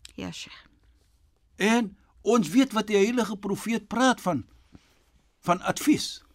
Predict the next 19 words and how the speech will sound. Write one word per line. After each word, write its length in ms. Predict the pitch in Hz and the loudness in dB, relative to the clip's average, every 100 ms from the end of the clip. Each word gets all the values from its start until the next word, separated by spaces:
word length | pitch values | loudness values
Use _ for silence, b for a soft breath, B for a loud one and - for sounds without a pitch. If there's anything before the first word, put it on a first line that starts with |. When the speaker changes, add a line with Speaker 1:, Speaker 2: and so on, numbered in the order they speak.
| _ _ _ _ _ _ _ _ _ _ _ | _ _ _ _ _ _ _ _ _ _ _
Speaker 2:
Ons 240 | - 233 240 | 0 2 4
hele 340 | 240 233 294 | 4 4 4
geloof, 540 | - 240 190 339 - - | 4 2 4 2 2 -2
ad-dinu 500 | 185 139 208 311 302 | 0 4 6 6 6
nasiha, 540 | 277 220 254 240 185 | 4 4 2 0 -2
ons 180 | 214 214 | -2 -2
hele 280 | 226 220 277 | -2 -2 -4
geloof 580 | - 233 175 320 - - _ _ - | -2 -4 0 0 -2 -18 _ _ -8
is 160 | - | -6
advies. 560 | - - - 294 - - _ b b b b b b | -6 -8 -4 -4 -4 -14 _ b b b b b b
Nou 260 | 127 214 294 | 4 4 4
gaan 320 | - 247 277 | 4 4 4
ek 200 | 247 214 | -2 -4
na 140 | 202 | -2
daardie 380 | 196 143 151 175 | 0 2 0 -2
persoon 440 | 165 160 160 160 139 | -8 -8 -2 0 0
met 160 | 135 | -2
persoonlike 800 | - 135 - 214 233 202 170 - | -4 -6 -8 -6 -6 -4 -6 -6
ietsie. 320 | - - - | -8 -12 -14